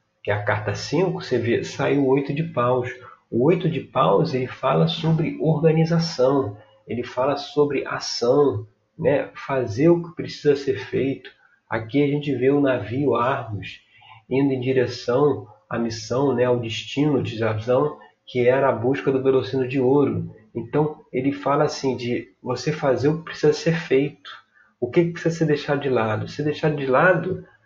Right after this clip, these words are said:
aqui é descontinuidade. É aquela coisa que você começa a fazer um negócio, para. Começa a fazer outra coisa, para. Co-, toda vez aí você avaliar quantas vezes na sua vida já teve um momento igual a esse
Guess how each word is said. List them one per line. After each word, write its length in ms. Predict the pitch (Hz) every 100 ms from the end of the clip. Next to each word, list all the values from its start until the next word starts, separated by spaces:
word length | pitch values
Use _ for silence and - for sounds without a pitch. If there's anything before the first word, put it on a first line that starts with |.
| _
aqui 580 | - 113 - 170 196 -
é 200 | 139 151
descontinuidade. 1400 | 127 139 170 - 175 170 170 175 175 127 139 135 104 - _ _
É 60 | -
aquela 260 | 117 143 131
coisa 300 | - 127 120
que 140 | -
você 480 | 113 107 - 110 - _ _
começa 520 | 120 123 180 190 185
a 40 |
fazer 300 | 165 165 143
um 80 | 156
negócio, 580 | 147 120 135 190 - - _
para. 520 | 117 110 104 98 104 _ _ _ -
Começa 360 | 110 143 165
a 40 | -
fazer 240 | 160 143
outra 220 | 147 135
coisa, 480 | 131 131 147 165 165
para. 580 | - - 113 - - - - _
Co-, 220 | - - - - -
toda 280 | 196 190
vez 320 | 127 151 175 156
aí 100 | 165
você 280 | 165 -
avaliar 800 | 165 156 170 165 123 123 104 - _ _ _ _ _ _ _ _
quantas 460 | - 185 220 220 165
vezes 260 | 156 160 147
na 140 | 139
sua 260 | - 127 113
vida 480 | 120 165 165 127
já 220 | 117 147 185
teve 360 | - 160 160
um 80 | 151
momento 680 | 139 117 113 143 165 139 117
igual 260 | 107 120
a 100 | 110
esse 520 | 117 160 160 - -